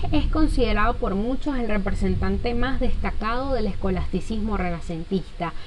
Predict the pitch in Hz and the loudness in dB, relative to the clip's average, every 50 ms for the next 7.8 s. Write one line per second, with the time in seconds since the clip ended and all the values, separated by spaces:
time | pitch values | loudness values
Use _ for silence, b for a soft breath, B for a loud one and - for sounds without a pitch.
0 | B B B 240 233 233 226 214 202 196 185 175 170 170 175 175 175 - 214 220 | B B B -2 -2 -2 -2 -2 -2 -2 -2 -2 0 0 0 -2 -2 -4 -6 -6
1 | 233 233 - - - - 302 294 285 254 226 220 202 - 247 220 208 202 190 180 | -6 -6 -6 -8 -6 -4 -4 -2 -2 -4 -4 -6 -4 -4 -4 -4 -4 -6 -4 -6
2 | 180 180 165 - - - 175 170 160 - - 190 185 - 185 180 180 180 180 196 | -6 -6 -6 -8 -6 -6 -6 -6 -6 -6 -8 -8 -6 -6 -6 -4 -4 -4 -4 -4
3 | 220 262 294 294 294 254 220 226 247 247 B B B B B 254 240 220 202 185 | -4 -4 -4 -2 -4 -4 -2 -2 -4 -4 B B B B B -2 -2 0 -2 -2
4 | 180 190 214 247 262 262 226 - - - 214 233 233 196 185 - 190 - 180 - | -2 -2 -2 -2 -4 -4 -6 -6 -8 -8 -6 -4 -6 -6 -6 -10 -8 -8 -8 -6
5 | - 170 170 - - 160 160 147 175 165 165 165 156 156 151 156 160 160 156 B | -6 -8 -6 -4 -4 -6 -2 -2 -2 -2 0 -2 -4 -4 -6 -6 -6 -6 -8 B
6 | B B B B - 226 226 226 - - 311 311 294 302 247 202 196 202 202 202 | B B B B -2 -2 -2 -2 0 2 2 2 2 2 0 0 0 0 -2 -4
7 | - - 202 196 190 - - 190 180 180 190 208 233 254 262 | -4 -4 -2 -2 -2 -2 -2 -4 -2 -2 -6 -4 -4 -4 -4